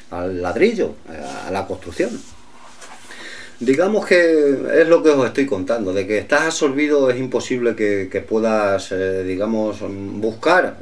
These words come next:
una forma de llegar a otras, eh, metas en tu vida,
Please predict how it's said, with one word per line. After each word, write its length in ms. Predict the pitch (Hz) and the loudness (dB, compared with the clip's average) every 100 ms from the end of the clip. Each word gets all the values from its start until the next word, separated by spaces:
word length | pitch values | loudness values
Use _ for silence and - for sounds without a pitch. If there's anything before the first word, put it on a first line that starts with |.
| - | -12
una 560 | 101 104 107 135 160 | -10 -8 -2 2 2
forma 380 | - 160 156 151 | 4 4 6 6
de 160 | 147 143 | 6 6
llegar 320 | 131 131 147 | 6 6 6
a 140 | 139 | 6
otras, 520 | 143 139 135 131 - - - - - - | 4 4 4 4 -2 -14 -18 -16 -16 -8
eh, 200 | 107 117 | -2 0
metas 400 | 113 143 139 135 | 2 2 4 2
en 100 | 127 | 0
tu 140 | 117 117 | 0 0
vida, 320 | 196 - | 0 -2